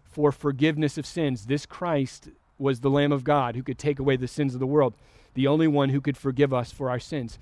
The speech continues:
And so this was John's entire purpose. This was his ministry. And yet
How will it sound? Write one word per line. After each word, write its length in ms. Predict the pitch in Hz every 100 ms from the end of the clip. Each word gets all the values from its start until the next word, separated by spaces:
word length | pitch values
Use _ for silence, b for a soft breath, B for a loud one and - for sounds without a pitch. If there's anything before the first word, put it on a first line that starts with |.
| b b b b b b
And 120 | 139
so 80 | 156
this 160 | 175 233
was 140 | 160
John's 400 | 160 170 170 151
entire 500 | - 135 - 175 160
purpose. 380 | - 156 131 -
This 160 | 135
was 120 | 151 143
his 160 | 151
ministry. 600 | 151 160 151 - 120 113
And 100 | 127
yet 160 | 139